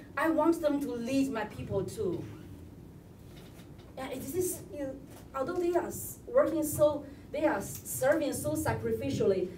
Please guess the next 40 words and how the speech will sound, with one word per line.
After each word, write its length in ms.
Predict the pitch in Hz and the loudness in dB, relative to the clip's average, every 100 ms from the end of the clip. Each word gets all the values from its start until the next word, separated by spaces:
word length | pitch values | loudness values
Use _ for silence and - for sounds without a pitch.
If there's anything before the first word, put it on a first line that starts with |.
| - | -8
it 160 | 262 269 | -6 -4
is 220 | 269 - | -4 -6
where 420 | - 240 254 - - - - - - - | 6 8 8 4 -2 -10 -16 -16 -14 -12
I 60 | - | -8
want 300 | - 208 - | -6 -6 -4
the 100 | 190 | -4
church 280 | - - - | 2 2 2
to 120 | 190 196 | -2 -2
end 220 | 185 180 | -2 -2
up. 200 | 160 - - - - - - - - - - - - | -6 -10 -16 -18 -18 -18 -16 -16 -18 -18 -18 -16 -8
I 120 | 294 359 | -2 0
really 360 | 403 415 339 | 2 2 2
sensed 440 | - - 262 - 220 | 0 0 -2 -4 -6
the 100 | 202 | -6
sadness 840 | - 180 277 214 165 156 - - - - - - - - | -4 -4 -4 -2 -4 -6 -12 -16 -18 -18 -18 -18 -18 -8
of 140 | 240 226 | -2 0
the 100 | 208 | 0
Holy 300 | 285 294 302 | 0 -6 -6
Spirit. 420 | - 571 587 - | -4 0 2 2
I 40 | |
began 340 | - 196 254 269 | 0 0 0 -2
to 60 | 175 | -4
weep. 400 | 185 262 180 - - | -4 -4 -4 -4 -2
I 100 | 240 | 0
was 280 | 208 196 170 | 2 2 0
laughing, 600 | 180 277 330 180 - - - - - - | 0 -2 -2 -6 -8 -10 -16 -18 -12 -6
and 140 | 254 | -2
I 100 | 320 | 0
re-, 140 | 269 - | -2 -4
really 260 | 233 330 254 | 2 2 4
began 360 | 175 - 359 - | 0 -2 -4 -4
to 80 | 349 | -6
weep. 400 | 381 349 320 - - - - 262 | -2 -2 -2 -8 -16 -16 -10 -2
And 120 | 269 | 2
then 140 | - | 4
I 40 | 302 - | 4 0
asked 180 | 320 294 | -4 -4
people 280 | 247 233 | -2 0
this 180 | 185 - | 0 -2
question, 400 | - 165 - - | -6 -8 -8 -12